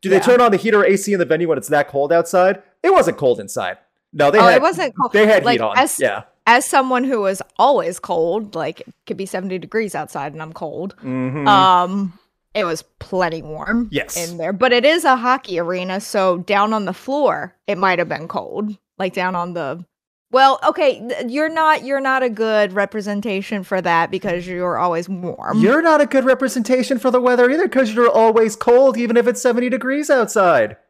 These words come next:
Speaker 2: But, like, I'm at least a little bit more fair 'cause it is a hockey arena, so you can feel the ice underneath.
Speaker 1: No, they take, they melt the ice a lot of times when they do
Speaker 2: What?
Speaker 1: shows like that.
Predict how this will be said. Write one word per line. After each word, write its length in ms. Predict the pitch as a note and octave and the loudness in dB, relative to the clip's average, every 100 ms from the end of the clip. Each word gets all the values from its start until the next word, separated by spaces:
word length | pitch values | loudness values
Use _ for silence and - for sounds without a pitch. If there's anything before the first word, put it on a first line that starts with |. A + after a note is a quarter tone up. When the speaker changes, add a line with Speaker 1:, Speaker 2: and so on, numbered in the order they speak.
| _ _ _ _ _ - | _ _ _ _ _ 2
Speaker 2:
But, 280 | B3 - | 4 4
like, 420 | B3 A#3 A3 F#3+ _ - | 0 2 0 -2 _ -4
I'm 320 | G#3 G#3+ G#3+ | -2 -2 -4
at 180 | G#3 B2+ | -6 -8
least 260 | F#3 G#3 G3 | -12 -12 -12
a 60 | |
little 320 | F#3 F3+ F#3 | -8 -6 -6
bit 160 | F#3 F3 | -6 -10
more 240 | F3+ F3 | -8 -10
fair 440 | F#3 - F#3 D#3 B2 | -12 -10 -6 -6 -6
'cause 200 | G3 F#3 | -12 -10
it 160 | G3+ - | -10 -6
is 220 | E3+ D#3+ | -8 -8
a 60 | |
hockey 420 | D#3 - - - D3+ | -12 -14 -16 -14 -14
arena, 320 | C#3 - F3+ | -12 -12 -12
so 140 | - | -10
you 100 | F#3 | -10
can 140 | F#3 D#3+ - | -12 -16 -14
feel 380 | G3 F3+ E3+ E3+ | -8 -6 -6 -6
the 160 | - - | -10 -12
ice 400 | C#3+ C#3+ E3+ - - | -12 -12 -12 -20 -16
underneath. 540 | F3 F3 E3 - - - _ _ _ | -14 -14 -16 -18 -20 -20 _ _ _
Speaker 1:
No, 480 | B2 B2+ B2+ B2 A2+ | -10 -2 0 0 0
they 120 | B2+ | -2
take, 300 | A#2 C#3+ C3 | -2 -4 -2
they 300 | C3+ B2+ - - | 0 0 -2 -4
melt 260 | C3+ A#2 | -4 -2
the 120 | A#2+ | -2
ice 240 | A2+ A2 - | -2 -2 -8
a 60 | |
lot 260 | G#2+ A2+ A2 | -6 -4 -4
of 60 | G2+ | -4
times 320 | A2+ G#2 A2+ | -8 -8 -10
when 80 | G#2 | -12
they 80 | |
do 120 | G2+ G2+ | -12 -4
Speaker 2:
What? 120 | - | -2
Speaker 1:
shows 180 | G#2 - | -2 -4
like 180 | G2+ - | -4 -6
that. 340 | F#2+ F#2+ | -10 -12